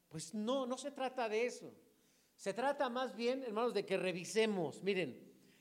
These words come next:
aquí en el versículo uno del capítulo dos, porque él dice, "Quiero que haya paz entre vosotros y que haya unidad. Por tanto,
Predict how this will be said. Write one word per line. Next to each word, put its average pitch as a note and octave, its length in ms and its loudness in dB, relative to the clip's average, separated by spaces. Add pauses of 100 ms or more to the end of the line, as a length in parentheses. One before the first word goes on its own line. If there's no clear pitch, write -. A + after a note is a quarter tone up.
aquí A3 160 -4
en D#4+ 80 2
el D4 80 -2
versículo A#3 540 2
uno A3 280 6
del E3 160 0
capítulo A3 500 0
dos, G#3+ 220 6
porque F3 300 0
él F#3 100 0
dice, F3+ 380 -2 (360)
"Quiero A3+ 220 2
que A3 120 4
haya G#3+ 260 4
paz G#3+ 320 2
entre D#3+ 280 -4
vosotros D3+ 800 -2
y - 60 -20
que D3 200 -2
haya D#3+ 280 4
unidad. D3+ 480 2 (600)
Por D#3+ 180 2
tanto, G#3 580 4